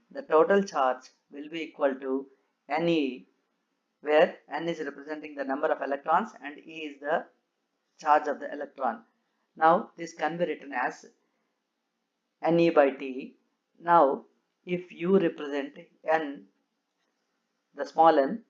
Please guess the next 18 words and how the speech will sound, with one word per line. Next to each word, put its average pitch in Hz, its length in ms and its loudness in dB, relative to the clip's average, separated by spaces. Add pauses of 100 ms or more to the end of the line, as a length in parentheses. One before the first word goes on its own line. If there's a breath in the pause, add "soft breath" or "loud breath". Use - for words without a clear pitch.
as 139 180 -6
the 143 80 -6
number 156 260 0
of 165 140 2
electrons 151 420 -6
per 143 180 -6
unit 139 340 -10
volume, 123 440 -8 (520)
then 143 360 -2 (120)
it 147 220 -20
can 156 200 -2
be 170 100 2
written 139 280 -6
as 120 320 -12 (500)
N 165 280 -8 (500)
per 170 340 0
unit 143 440 -6 (1200)
volume. 135 420 2